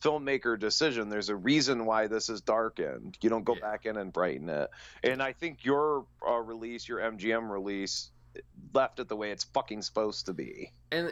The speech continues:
Speaker 2: and that, 'cause I know you wanted to do the longer cuts and the se-,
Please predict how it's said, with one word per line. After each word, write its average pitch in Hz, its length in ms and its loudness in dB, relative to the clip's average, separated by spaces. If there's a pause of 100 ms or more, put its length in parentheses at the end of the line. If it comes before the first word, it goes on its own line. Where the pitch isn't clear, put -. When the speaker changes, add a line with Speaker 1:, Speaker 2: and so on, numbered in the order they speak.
Speaker 2:
and 165 120 0
that, - 200 -4
'cause 160 140 -4
I 165 80 2
know 170 100 -2
you 165 220 -2
wanted 143 200 0
to 123 80 -8
do 117 180 -4
the 110 80 -4
longer 113 380 -2
cuts 113 460 -4
and 104 80 -10
the 104 60 -6
se-, 113 360 -2